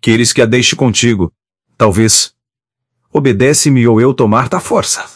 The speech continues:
"Não tentes experimentá-lo, porque ficarias aqui mesmo estendido por terra, com esses os outros imprudentes que aí estão. Vai-te embora, desgraçado." O pároco foi ter com Alzira e tomou-lhe as mãos. "Acompanha-me", disse com ar de súplica.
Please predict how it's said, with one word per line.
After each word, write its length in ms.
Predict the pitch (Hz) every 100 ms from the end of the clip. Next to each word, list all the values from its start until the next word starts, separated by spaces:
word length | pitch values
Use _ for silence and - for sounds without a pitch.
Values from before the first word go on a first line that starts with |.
| _ _ _ _ _ _ _
"Não 180 | 131 147
tentes 340 | 127 135 123
experimentá-lo, 840 | 110 - 107 101 95 120 104 78 _
porque 240 | 107 113
ficarias 440 | 123 135 123 120 117
aqui 160 | 113
mesmo 400 | 104 104 120 113
estendido 520 | 110 - 101 90 107 92
por 180 | 85
terra, 520 | 78 92 85 73 76 85
com 160 | 92
esses 240 | 98 - 98
os 160 | 82
outros 220 | 101 107
imprudentes 640 | 110 104 95 95 101 110 -
que 100 | 107
aí 100 | 104
estão. 400 | 98 - 76 - _ _ _ _ _ _ _ -
Vai-te 340 | 104 110 139
embora, 360 | 104 92 98 82
desgraçado." 760 | 98 92 104 - 107 85 65 _ _ _ _ _ _
O 80 | -
pároco 300 | 131 180 175
foi 160 | 151 117
ter 200 | 151 147
com 160 | 131
Alzira 480 | 110 95 107 135 160 147
e 80 |
tomou-lhe 420 | 131 123 120 127 98
as 140 | 90
mãos. 500 | 87 73 - - - _ _ _
"Acompanha-me", 680 | 131 - 117 131 127 110 92
disse 360 | 90 117 110 82
com 200 | 90 90
ar 120 | 92
de 100 | 95
súplica. 640 | 92 - 117 98 87 -